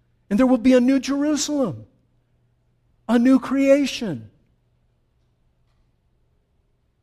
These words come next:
All of the balance of Scripture is about this tragic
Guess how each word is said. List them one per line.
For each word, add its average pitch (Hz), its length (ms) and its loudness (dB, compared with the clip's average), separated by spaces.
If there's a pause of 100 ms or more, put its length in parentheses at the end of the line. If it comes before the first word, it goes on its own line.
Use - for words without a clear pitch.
(2000)
All 285 320 0
of 262 100 -8
the 214 80 2
balance 208 680 -2
of 170 100 -8
Scripture 151 800 -10
is 147 180 -8
about 165 540 -6
this - 280 -10
tragic 165 1080 -12